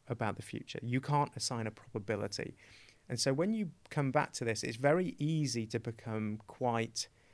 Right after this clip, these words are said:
pessimistic about the future because you can't see it for all the noise going on. So I have a phrase that you have to dip below that noise to see these big trends, which provide a far calmer water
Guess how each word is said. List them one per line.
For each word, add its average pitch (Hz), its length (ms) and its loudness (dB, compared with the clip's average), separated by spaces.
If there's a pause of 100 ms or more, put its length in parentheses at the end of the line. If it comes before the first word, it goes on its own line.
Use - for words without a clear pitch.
(160)
pessimistic - 800 -2
about 98 260 -6
the 104 60 -12
future - 400 -14 (100)
because 127 300 -6
you 135 100 -2
can't 175 380 0
see - 420 2
it - 160 0
for - 120 -2
all 113 120 2
the 110 80 0
noise 107 420 0
going 101 260 0
on. 98 240 -4 (320)
So 131 140 4
I 147 100 8
have 180 120 4
a 143 40 0
phrase 104 420 4
that - 120 -6
you 117 120 -2
have 131 160 -2
to - 60 -10
dip 123 400 -2
below 123 360 4
that 107 180 2
noise - 480 -2 (240)
to - 80 -4
see - 180 4
these 139 160 4
big 143 240 2
trends, 107 640 -4 (540)
which - 240 -2 (180)
provide 127 400 4
a 120 60 0
far 123 400 4
calmer 143 600 2
water 117 720 0